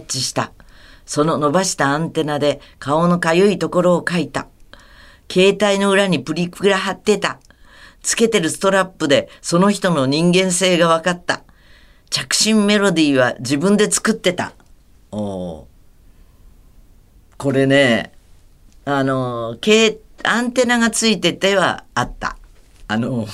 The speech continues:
こう、三本線とかなんか立つまで、あの、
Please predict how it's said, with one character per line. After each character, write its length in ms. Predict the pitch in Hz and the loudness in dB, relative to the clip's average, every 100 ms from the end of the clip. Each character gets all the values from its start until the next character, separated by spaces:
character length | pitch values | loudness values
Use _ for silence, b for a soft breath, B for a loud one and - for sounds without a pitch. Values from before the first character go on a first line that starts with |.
| - - - - - B B B B B - - | -16 -20 -20 -20 -20 B B B B B -20 -8
こ 480 | 135 123 117 107 - | -2 0 0 -4 -8
う、 80 | - | -4
三 360 | 165 180 180 | 0 2 4
本 260 | 180 180 151 | 4 4 2
線 240 | 139 117 | 0 -2
と 100 | 107 | -2
か 120 | 107 | -2
な 80 | 113 | -2
ん 40 | 113 | 0
か 100 | 117 | 0
立 240 | 143 135 | 0 -2
つ 60 | 127 | -2
ま 140 | 110 | 0
で、 340 | 101 110 92 b b b b b b b - - | 2 2 0 b b b b b b b -20 -16
あ 140 | 101 95 | -12 -12
の、 480 | 98 98 92 87 | -12 -12 -12 -14